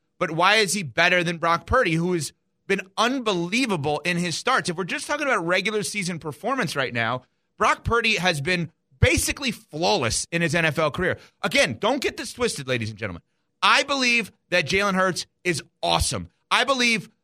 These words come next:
the majority of N F L teams would rather Jalen Hurts as their quarterback than the one they have currently. My only point is two fourth quarter, two late interceptions last night,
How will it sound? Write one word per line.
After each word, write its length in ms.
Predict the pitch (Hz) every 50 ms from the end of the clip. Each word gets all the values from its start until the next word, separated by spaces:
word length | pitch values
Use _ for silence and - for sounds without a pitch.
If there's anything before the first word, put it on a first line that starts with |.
| _ _
the 100 | 151 196
majority 760 | 190 196 170 143 127 120 117 165 185 196 247 277 302 302 294 277
of 100 | 240 185
N 120 | 214 226
F 120 | 233 - -
L 160 | 226 226 220
teams 380 | 220 214 202 160 127 113 113
would 160 | 139 156 147 131
rather 360 | 165 180 196 208 214 254 254
Jalen 360 | 175 160 202 208 214 214 202
Hurts 380 | 185 196 196 185 185 - - - _ _ _ _ _ _ _ _ -
as 200 | 180 196 196 156
their 180 | 185 220 247
quarterback 640 | - - 233 247 247 240 254 262 269 269 - - _
than 100 | 180 185
the 80 | 180
one 300 | 170 156 165 190 208 220
they 100 | 233 226
have 400 | 208 170 196 196 196 190 147 - - _ _
currently. 560 | - - - 226 226 202 - 120 101 - - _ _ _ _ _ _ _
My 220 | - 175 185 190 190 190 -
only 380 | 240 269 302 330 330 320 254
point 480 | - - - - 233 254 247 - - - -
is 380 | 131 123 107 107 110 - _ _ _ _ _ _ _ _ _ _ _ _
two 380 | - - - - 262 330 427 -
fourth 380 | - - - 254 254 - -
quarter, 240 | - 220 226 208 185
two 220 | 160 - - 277
late 240 | 262 240 233 233 226
interceptions 680 | 196 208 202 185 - - 175 175 - - 175 160 139
last 300 | 143 143 143 147 139 -
night, 220 | 113 98 87 101